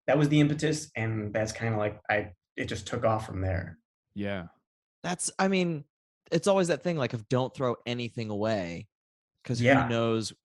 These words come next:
Speaker 3: when, when it'll be the right time to use it.
Speaker 1: Yeah, I, I mean, I use, I do that a lot too. I, like, you know, you have a story, you don't know, really know how it works,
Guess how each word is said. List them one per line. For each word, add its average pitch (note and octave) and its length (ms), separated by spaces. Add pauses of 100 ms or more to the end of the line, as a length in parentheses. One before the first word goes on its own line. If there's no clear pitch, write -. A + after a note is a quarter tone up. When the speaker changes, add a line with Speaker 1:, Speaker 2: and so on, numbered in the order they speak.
(100)
Speaker 3:
when, A2 720 (880)
when C3+ 200
it'll C3+ 160
be C3 120
the A2+ 140
right G#2+ 240
time A2 260
to G2+ 80
use G2 360
it. C2 240 (840)
Speaker 1:
Yeah, C#3 420
I, D#3+ 160
I F3 40
mean, F#3 240
I D3 60
use, E3+ 320
I C#3+ 80
do D3+ 180
that F#3+ 140
a A2+ 100
lot G#2+ 540
too. G#2 380
I, A2 100
like, C3+ 340 (600)
you D#3 120
know, F3 80
you D#3+ 160
have E3 160
a D#3+ 60
story, D3+ 440
you C#3 220
don't C#3 160
know, C#3 80
really C3+ 280
know B2+ 120
how B2+ 140
it A2 100
works, A#2 500